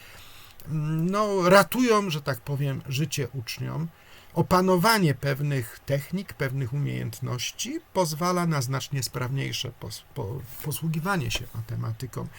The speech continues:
czego szkoła nie uczy, a może, może nie przykłada do tego dostatecznej, do, do,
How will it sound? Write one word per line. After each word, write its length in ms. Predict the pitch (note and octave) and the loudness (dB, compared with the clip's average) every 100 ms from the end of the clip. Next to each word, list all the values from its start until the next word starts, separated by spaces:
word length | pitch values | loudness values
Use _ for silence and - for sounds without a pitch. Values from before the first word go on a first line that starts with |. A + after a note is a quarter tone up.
| - - - | -18 -10 2
czego 280 | C#4 A3+ | 4 4
szkoła 560 | - - E3 E3 D3+ C#3+ - - - - - - | 2 2 2 4 4 2 -4 -18 -18 -18 -16 -6
nie 220 | E3+ D#3+ C#3 | 0 0 0
uczy, 480 | F#3+ E3 E3+ D#3 | -4 -6 -4 -4
a 60 | C#3 | -4
może, 420 | C#3+ C#3+ C#3 C3+ - - - - C#3 | -4 -4 -4 -6 -8 -16 -20 -6 2
może 220 | E3 E3 | 6 8
nie 140 | F3+ | 6
przykłada 500 | - F3 E3 F#3+ F3+ | 6 0 4 4 4
do 140 | C#3 C3 | 0 -2
tego 280 | C#3 C3 | -2 -2
dostatecznej, 960 | C3 C3 - B2+ C#3+ - - C#3+ C3 B2 | -2 -2 -2 -2 -2 -4 -2 -2 -2 -6
do, 180 | C3 C3 - B1 A#1+ C2+ - A2+ | -6 -6 -6 -8 -6 -6 -6 -6
do, 140 | C#3 | -4